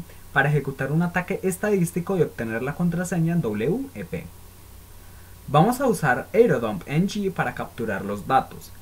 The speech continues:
Luego usaremos Aircrack N G para analizarlos y obtener la clave. Veamos cómo podemos hacerlo. Como puedes ver, ya estoy ejecutando Aerodump N G para ver todas las redes a mi alrededor. Solamente hay una usando la encriptación W E P llamada Tigo siete A cincuenta y cuatro.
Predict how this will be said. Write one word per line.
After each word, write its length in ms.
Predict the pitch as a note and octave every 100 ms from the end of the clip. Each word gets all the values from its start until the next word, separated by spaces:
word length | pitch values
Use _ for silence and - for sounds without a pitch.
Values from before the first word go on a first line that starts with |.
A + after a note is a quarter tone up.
| -
Luego 300 | F3+ A#3 C#3+
usaremos 640 | C3+ C3+ C3+ A#2 A#2 D3 -
Aircrack 420 | E3+ D#3+ G2 - F3+
N 160 | A3+
G 220 | G#3 G#3
para 240 | E3+ B2 C#3+
analizarlos 640 | F3+ A3 A3 G3 F3+ F3
y 20 |
obtener 380 | E3 - G#2 F#2+
la 140 | F#2+ -
clave. 340 | C3+ F2 - - - -
Veamos 400 | B2 D3 G#3 B3
cómo 200 | G3+ C3+
podemos 360 | C3+ A#2 G#2 G#2
hacerlo. 420 | G2 C#3 F2 - - - - - - -
Como 220 | - F#3 F#3+
puedes 280 | A3+ C4+
ver, 300 | A#3+ G3+ F#3
ya 100 | D3+
estoy 200 | C#3+ E3
ejecutando 580 | F3+ F3+ B2+ B2+ B2 C#3
Aerodump 540 | G3 G3+ A#2+ G#2 F#2 -
N 180 | F#3+ A3
G 260 | G#3 E3+ E3+ - -
para 180 | C3+ C3+
ver 160 | C3+
todas 340 | C3+ D3 C#3+ D3+
las 120 | C#3
redes 240 | A2+ A2+
a 60 | A2
mi 80 | G2
alrededor. 560 | F2+ F#2 G#2 E3+ - - - -
Solamente 540 | - D#3 G3 G#3 A3+
hay 120 | B3
una 180 | C#4 E3+
usando 320 | C3+ C#3 B2
la 80 | C#3+
encriptación 540 | D#3 B2 - G#2+ D#3+ G3+
W 400 | F#3+ G#2+ G2+ D3
E 40 |
P 320 | - G#3 G3+
llamada 400 | D#3+ C3+ A#2 A#2+
Tigo 340 | - A3+ C#3+ C3
siete 340 | - G#2+ G2+
A 60 | F2
cincuenta 380 | A2+ G#2+ A2 A#2
y 40 |
cuatro. 300 | - A3+ -